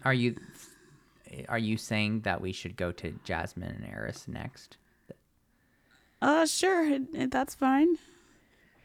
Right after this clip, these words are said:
Speaker 2: We start with a couples massage.
Speaker 1: Mm-hmm. Yeah, where she tells him to,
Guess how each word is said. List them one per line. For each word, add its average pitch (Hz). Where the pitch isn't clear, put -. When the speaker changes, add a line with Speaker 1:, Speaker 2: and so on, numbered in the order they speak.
Speaker 2:
We 226
start 233
with 226
a 220
couples 240
massage. 208
Speaker 1:
Mm-hmm. 196
Yeah, 123
where 120
she 120
tells 107
him 104
to, 95